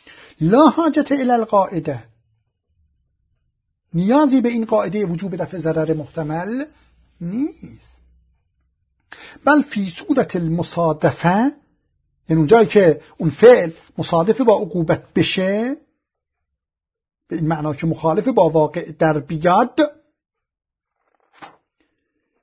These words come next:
استحق العقوبة علی المخالفه، استحقاق عقابت بر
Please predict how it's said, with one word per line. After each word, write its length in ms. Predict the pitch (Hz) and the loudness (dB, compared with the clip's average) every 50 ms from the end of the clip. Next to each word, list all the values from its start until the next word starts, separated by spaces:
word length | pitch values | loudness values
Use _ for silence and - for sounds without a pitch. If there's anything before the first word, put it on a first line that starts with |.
| _ _ _ _ _ _ _ _ _ _ _ _ - | _ _ _ _ _ _ _ _ _ _ _ _ -18
استحق 460 | 160 - - - 131 135 - - - | -18 -18 -14 -12 -12 -12 -10 -6 -4
العقوبة 420 | 208 226 226 170 156 160 139 131 131 | -4 -4 -4 -6 -4 -4 -4 -4 -6
علی 280 | - 202 - 220 220 | -10 -12 -12 -8 -8
المخالفه، 960 | 240 240 208 147 - - 143 139 131 131 120 - - 139 170 220 269 277 247 - _ _ _ _ _ _ _ _ _ _ _ _ _ _ _ _ _ _ _ _ _ _ _ _ _ _ _ _ _ _ _ _ _ _ _ _ _ _ _ _ _ _ _ _ _ _ _ _ _ _ _ _ _ _ _ _ _ _ _ _ _ _ _ _ _ _ _ _ _ _ _ _ _ _ _ _ _ _ _ _ _ _ _ _ _ _ _ _ _ _ - | -6 -6 -6 -6 -8 -8 -8 -8 -6 -8 -8 -8 -8 -6 -4 -4 -4 -4 -6 -8 _ _ _ _ _ _ _ _ _ _ _ _ _ _ _ _ _ _ _ _ _ _ _ _ _ _ _ _ _ _ _ _ _ _ _ _ _ _ _ _ _ _ _ _ _ _ _ _ _ _ _ _ _ _ _ _ _ _ _ _ _ _ _ _ _ _ _ _ _ _ _ _ _ _ _ _ _ _ _ _ _ _ _ _ _ _ _ _ _ _ -10
استحقاق 540 | 151 - - - 139 - - 143 131 - - | -10 -8 -6 -8 -6 -4 -4 -4 -6 -6 -10
عقابت 440 | 165 156 - 143 120 135 160 165 - | -14 -14 -12 -12 -10 -10 -10 -4 -2
بر 220 | 226 233 254 269 | 0 0 0 -2